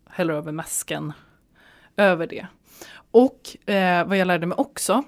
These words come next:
var att, eh, det är ju ganska starkt då. Eh, och om du, eh, tar undan det, eh, och börjar jäsa och sen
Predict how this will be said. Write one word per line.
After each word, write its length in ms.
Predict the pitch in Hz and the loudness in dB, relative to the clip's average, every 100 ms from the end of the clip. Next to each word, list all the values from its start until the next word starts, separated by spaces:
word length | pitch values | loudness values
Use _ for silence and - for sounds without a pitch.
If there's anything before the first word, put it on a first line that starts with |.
| _ _ - _ _ _ _ - _ | _ _ -20 _ _ _ _ -14 _
var 400 | 180 185 175 175 - - - | -4 0 2 0 -4 -12 -8
att, 380 | 175 - - - | -8 -8 -18 -2
eh, 260 | 185 175 175 | 0 2 0
det 140 | 180 | 2
är 140 | 214 | 4
ju 100 | 214 | 4
ganska 280 | 185 165 156 | 0 -4 -6
starkt 500 | - - 202 269 - | -6 2 2 2 -4
då. 320 | 202 196 262 - _ - - - - _ | 0 4 4 2 _ -20 -20 -20 -20 _
Eh, 180 | 185 170 - | 0 0 0
och 200 | 185 202 | -2 0
om 140 | 190 | 0
du, 400 | 175 185 175 - | 2 2 2 -2
eh, 200 | 175 175 165 | -4 -4 0
tar 180 | 226 | 2
undan 400 | 262 226 269 262 | 4 4 4 2
det, 180 | - 220 - _ _ _ _ _ _ _ _ _ | 0 -2 -4 _ _ _ _ _ _ _ _ _
eh, 160 | 185 175 | 0 0
och 140 | 175 | 0
börjar 180 | 170 165 | 0 0
jäsa 420 | 165 - - 220 - - _ _ | -2 -4 0 0 0 -20 _ _
och 180 | 185 - | -6 0
sen 380 | - 170 165 | 2 2 2